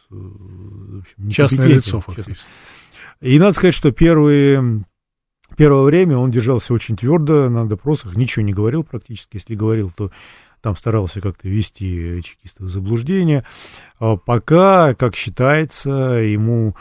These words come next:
Speaker 1: а, ну, он рассчитывал, вероятно, что всё-таки слухи о его за-, аресте дойдут до Англии, а Черчилль был его, э, ну, в общем, хорошим знакомым, не другом, но знакомым. И,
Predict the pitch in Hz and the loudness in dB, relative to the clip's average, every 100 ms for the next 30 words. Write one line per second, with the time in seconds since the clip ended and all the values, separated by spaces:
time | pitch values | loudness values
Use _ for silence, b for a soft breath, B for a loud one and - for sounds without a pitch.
0 | b b b b - 107 107 104 107 160 | b b b b -6 -2 0 2 4 4
1 | 151 151 120 117 - 170 127 110 101 113 | 4 2 0 -2 -2 0 0 0 0 0
2 | 127 117 107 - 107 - 117 - - - | 0 0 -6 -8 -12 -8 -8 -8 -20 -8
3 | 120 113 - 95 b b b b _ - | -4 -4 -6 -12 b b b b _ -2
4 | 107 104 101 104 104 92 92 107 101 90 | 0 2 0 0 -2 -2 -2 -2 -2 -6
5 | - 92 107 95 90 80 98 107 185 160 | -10 -6 -4 -4 -8 -8 -4 0 0 0
6 | 143 135 - b b b 117 113 110 110 | 0 0 -2 b b b -2 0 2 0
7 | 104 - - 113 - 95 95 104 98 98 | -2 -4 -4 -4 -4 -8 -4 -2 -2 -2
8 | 95 90 85 90 92 92 90 90 98 87 | -2 -4 -6 -8 -8 -8 -8 -6 -6 -6
9 | 95 98 98 - 87 107 113 202 127 101 | -8 -6 -6 -8 -8 -6 -2 0 0 0
10 | 107 180 120 98 101 113 104 95 82 90 | 0 0 -2 -4 -4 -6 -6 -10 -10 -6
11 | 110 | -6